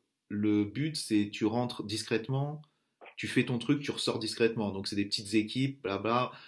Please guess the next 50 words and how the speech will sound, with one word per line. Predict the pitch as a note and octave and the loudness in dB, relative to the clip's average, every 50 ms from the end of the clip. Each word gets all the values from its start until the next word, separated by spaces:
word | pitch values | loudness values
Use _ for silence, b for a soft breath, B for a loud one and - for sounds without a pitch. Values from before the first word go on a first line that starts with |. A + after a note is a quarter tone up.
| B B B B | B B B B
Après, | B F#2 - - - A2 G#2+ | B -10 -6 -2 0 0 0
tu | - - | -2 -2
connais, | - A2 G2 G2+ G2+ G2+ | -2 -2 0 0 -2 -4
tu | - - | -4 -6
connais | - G2 G2 G2 | -4 -4 -4 -4
mieux | G2 G#2 G#2+ A2+ A2+ A2+ | -2 0 2 2 4 4
ou | G#2+ G2 F#2 F2 D#2+ - | 2 2 0 -2 -6 -8
tu | - - | -10 -8
connais | - - F#2+ G2 G2 F#2+ | -4 -2 -2 -2 -2 -4
moins | G2 G2+ G2+ G#2 | -2 -2 0 0
bien, | A2+ C3 C#3+ D3+ | 2 2 2 2
mais | C3+ A2+ G#2+ | 2 0 0
c'est | - A2 G#2+ | 2 2 2
des | A2+ A2+ | 2 2
petites | A#2 - G#2+ - A2+ | 0 -2 -4 -2 -2
équipes, | A2 A2 - C#3+ C#3 C#3 - | -2 -2 -2 -6 -6 -4 -2
ils | A2+ G#2+ | -2 0
rentrent, | G#2+ A#2 C3 C3+ C3+ - - B B B B _ - | 0 0 0 -2 -4 -6 -10 B B B B _ -10
ils | A2+ G#2 G#2+ | -10 -4 2
peignent | - A2+ A2+ A#2 | 4 4 4 4
discrètement, | A2+ A#2 A2 - - G#2+ G#2+ A#2 B2 A#2+ | 2 -2 -4 -2 -2 -2 0 0 0 0
ils | A2 | 2
ressortent | G#2 G#2 - A2 G#2 G2+ | 2 2 2 0 -2 -2
discrètement, | G2+ G2+ - - G2+ - - A#2 A#2 | -4 -6 -6 -4 -4 -4 -4 -4 -4
personne | A2+ G#2 G2 - A2+ G#2+ | -2 -2 -2 -2 -2 -2
les | G#2 G#2 G#2+ | -2 0 0
a | F#2 | 0
captés. | F#2 G#2 G2 - - F2+ - B B B B | 0 -2 -2 -2 -4 -4 -4 B B B B
En | B G#2 A#2 | B 2 2
Espagne, | A#2+ A#2 - E3 E3+ F3 D#3 | 2 2 2 0 0 0 0
j'ai | B2 A2+ | 0 0
l'impression | A2+ G#2+ A2 A2+ G#2+ - B2+ | 0 0 -2 -2 -4 -4 -4
que | A2 - | -4 -4
c'est | - G2+ - | -6 -6 -6
plus, | - - C#3+ C#3 C#3 - - - | -4 -4 -4 -4 -4 -6 -8 -6
ou | G#2 G2 | -6 -6
c'est, | - - - F2+ | -6 -6 -8 -8
ça | - - F#2+ | -8 -6 -4
a | F2 F2+ | -2 -2
été | G2 G2+ - A#2 | -2 -2 0 0
une | A2 A2+ A2 | 0 0 -2
culture | - A#2 G#2+ G#2 - A2 G#2+ G2+ | -4 -6 -8 -6 -2 -2 0 0
de | G2+ | 0
ça, | G2+ - - C#3 D3 C#3+ | -2 -2 0 0 0 0
de | A#2+ G#2 | 0 -2
venir | G2+ G2 A2 A#2+ A#2 A2+ G#2+ F#2 | -2 -2 -2 0 0 0 0 -2
à | F2 F2 | -4 -6
quinze, | - - C3+ C3 B2 A#2+ G2+ F#2+ F2 | -4 -2 -2 -2 -2 -2 -4 -6 -4
vingt | - B2+ C3+ C#3 C3+ | 0 0 2 2 2
ma-, | A#2+ A#2 C3+ D#3+ | 2 0 -2 -2